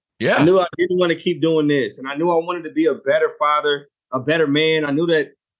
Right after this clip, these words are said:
Speaker 2: there was something bigger for me in the bigger picture of being an American and all those different things, right? So when I got out, I just put the word out that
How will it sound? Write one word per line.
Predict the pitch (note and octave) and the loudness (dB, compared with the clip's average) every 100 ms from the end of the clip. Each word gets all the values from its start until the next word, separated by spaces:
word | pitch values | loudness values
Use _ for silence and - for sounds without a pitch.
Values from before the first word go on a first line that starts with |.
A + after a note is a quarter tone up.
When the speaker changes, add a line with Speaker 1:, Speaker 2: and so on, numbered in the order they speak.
| - | -2
Speaker 2:
there | D#3+ | 0
was | F#3+ D#3 - | 0 -2 -2
something | F#3 G3 F3 B2+ | -2 -2 -6 -2
bigger | D#3 E3+ E3+ | -2 -2 -6
for | - | -6
me | C#3 E3 E3+ D#3+ - | -6 0 0 0 -2
in | D3+ E3+ E3 D#3+ D3 D3 _ _ _ _ _ _ _ - | -2 0 2 0 -4 -8 _ _ _ _ _ _ _ -2
the | D#3+ | -2
bigger | C3+ F3 E3 | 0 0 0
picture | D#3 F3+ E3 C#3+ C3+ | 0 -2 -2 0 -2
of | A2 | 0
being | D3+ E3+ | 0 0
an | D#3 | -2
American | C3+ C#3+ D#3+ F#3+ - | -2 -2 0 -2 -6
and | A#2+ C#3 | -14 -6
all | D#3 | -2
those | D#3+ C3+ | -2 -4
different | D3 C#3 - | -8 -10 -8
things, | C#3+ B2 A2+ | -6 -6 -4
right? | B2+ C3+ C#3+ | -4 -2 -2
So | - C#3 C3 - _ _ | 0 0 0 -8 _ _
when | C#3 | -4
I | D3+ | -4
got | B2 C#3+ D#3+ | -2 -2 0
out, | F#3 D#3+ B2 | 0 0 -2
I | |
just | C#3 C3+ - | -6 -6 -4
put | F3+ | -2
the | D#3+ | 0
word | C3 D#3 F3 | 0 2 2
out | D#3 C3 | 0 0
that | C#3+ C#3+ C3+ | 0 0 0